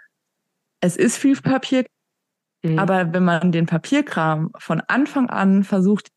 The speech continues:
Speaker 1: irgendwie ein bisschen zu ordnen und übersichtlich abzuheften, dann ist es eine große Hilfe, weil dann kann man diesen Ordner einfach überall, wo man hingeht, mitnehmen, in Praxen, in Kliniken.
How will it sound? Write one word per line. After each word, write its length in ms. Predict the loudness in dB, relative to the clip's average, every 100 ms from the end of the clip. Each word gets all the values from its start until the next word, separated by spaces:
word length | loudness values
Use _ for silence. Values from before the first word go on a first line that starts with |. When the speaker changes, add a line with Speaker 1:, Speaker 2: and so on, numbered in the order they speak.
| _
Speaker 1:
irgendwie 400 | 0 2 2 2
ein 160 | 2 0
bisschen 440 | -4 -4 0 0
zu 140 | 0
ordnen 500 | -2 -4 0 0 2
und 200 | 2 0
übersichtlich 640 | 2 0 2 -2 -4 -4 -4
abzuheften, 720 | -6 0 2 2 -2 0 2
dann 160 | 2
ist 80 | 0
es 160 | -2 -4
eine 80 |
große 420 | -4 0 0 0 0
Hilfe, 600 | 2 0 0 -2 0 -4 -10 -20 -6
weil 120 | -2
dann 140 | 0 2
kann 160 | 2
man 120 | 2
diesen 340 | 2 2 0 0
Ordner 520 | -2 -4 0 0 0
einfach 440 | 0 -2 0 -2 -6 -10 -2
überall, 400 | 0 2 0 0
wo 60 |
man 180 | 0 0
hingeht, 380 | 0 0 0 0
mitnehmen, 680 | -2 0 0 2 2 2 -2 _ _ _ _ _ _
in 140 | -4
Praxen, 580 | -2 -4 -6 0 2 2
in 180 | 0 -4
Kliniken. 680 | 0 2 2 2 0 2 0